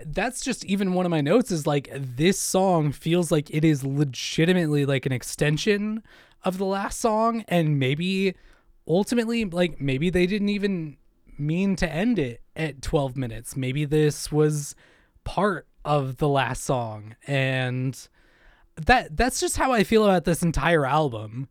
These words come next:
is that, like, I never know. I'm like, "Should this have been, like, a, a part of the last song?" You know,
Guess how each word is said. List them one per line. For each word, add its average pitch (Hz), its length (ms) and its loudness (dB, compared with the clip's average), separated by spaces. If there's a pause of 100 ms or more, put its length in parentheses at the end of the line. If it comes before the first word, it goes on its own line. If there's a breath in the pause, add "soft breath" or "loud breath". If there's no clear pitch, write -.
(100)
is 151 140 2
that, 151 300 4
like, 139 320 0 (520 soft breath)
I 196 140 4
never 196 320 4
know. 165 560 2
I'm 180 140 2
like, 156 320 0
"Should 151 300 -4
this 175 200 0
have 160 240 -2
been, 160 400 2
like, 151 180 -4
a, 151 140 -2 (220)
a 135 180 -8 (140)
part - 320 -6
of 156 220 -2
the 147 100 0
last 139 360 0
song?" 320 520 -2 (640 soft breath)
You 226 60 0
know, 226 320 0